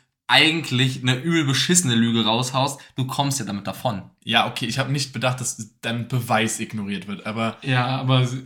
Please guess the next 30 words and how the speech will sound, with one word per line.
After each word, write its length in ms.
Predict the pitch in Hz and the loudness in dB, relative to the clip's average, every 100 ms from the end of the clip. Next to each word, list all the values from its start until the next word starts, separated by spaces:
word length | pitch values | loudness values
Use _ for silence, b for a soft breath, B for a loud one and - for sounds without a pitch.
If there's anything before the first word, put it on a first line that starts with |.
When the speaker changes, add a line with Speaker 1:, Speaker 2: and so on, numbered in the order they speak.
| - | -12
Speaker 3:
wenn 720 | 135 135 127 127 123 123 139 | -10 -8 -4 -2 0 2 2
man 140 | 139 | 4
das 160 | 135 135 | 2 2
ausklammert, 520 | 139 135 - 135 135 | 0 0 0 0 0
kann 140 | 127 127 | -2 -4
das 140 | 120 | -4
natürlich 240 | 123 120 107 | -6 -8 -8
trotzdem 300 | 117 120 107 | -8 -8 -8
schon, 160 | 120 | -6
Speaker 2:
Ja. 80 | 117 | -2
Speaker 3:
kannst 200 | 127 135 | 0 0
du 40 | |
es 80 | 131 | 2
sehr 160 | 139 143 | 2 2
zu 100 | 147 | 4
deinem 240 | 135 135 | 4 6
eigenen 300 | 135 131 131 | 4 4 2
Vorteil 320 | 127 117 110 | 0 -6 -6
Speaker 2:
Definitiv, 460 | 113 151 143 135 160 | -2 -2 -2 -4 -2
Speaker 3:
einsetzen. 120 | 156 135 | -2 -4
Speaker 2:
aber 80 | |
da 80 | 123 | -6
bin 120 | 117 | -4
ich 80 | 123 | -6
dann 140 | 120 113 | -6 -6
so 80 | |
egoistisch, 480 | 113 113 117 - 117 113 113 117 | -6 -6 -6 -6 -6 -4 -4 -6
dass 180 | 107 110 | -8 -8
ich 80 | 113 | -6
denke, 300 | 117 110 107 | -6 -6 -10